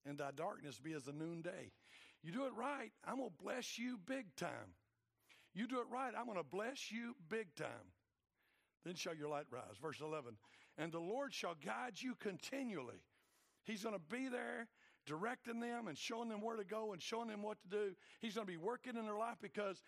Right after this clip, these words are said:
it's not about fasting so you can get God to do stuff. It's about fasting so you'll get right.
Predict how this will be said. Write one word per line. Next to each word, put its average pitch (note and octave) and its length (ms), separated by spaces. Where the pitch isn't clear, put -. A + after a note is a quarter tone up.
it's E3+ 240
not A3+ 260
about A3+ 400
fasting A3+ 600
so G#3 180
you G#3 220
can F3+ 220
get A3 260
God G#3 220
to F3+ 60
do A#3+ 220
stuff. G3+ 320
It's F#3+ 140
about G3+ 220
fasting F3 400
so G#3 120
you'll G3+ 180
get E3+ 200
right. - 280